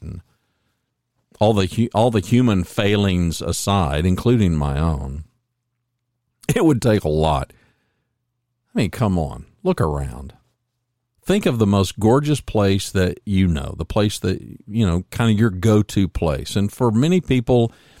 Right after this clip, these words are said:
it's an ocean, it's a beach, it's mountains, it's streams, it's lakes, it's snow-covered hill, it, whatever it is for you. You and I both know human beings can,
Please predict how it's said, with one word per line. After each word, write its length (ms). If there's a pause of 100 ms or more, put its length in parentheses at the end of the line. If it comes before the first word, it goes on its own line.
(640)
it's 180
an 120
ocean, 600
it's 160
a 60
beach, 640 (160)
it's 200
mountains, 800 (680)
it's 160
streams, 1040 (680)
it's 240
lakes, 720 (120)
it's 200
snow-covered 960
hill, 440
it, 180 (200)
whatever 640
it 220
is 300
for 220
you. 300 (320)
You 220
and 100
I 100
both 340
know 180
human 400
beings 440
can, 360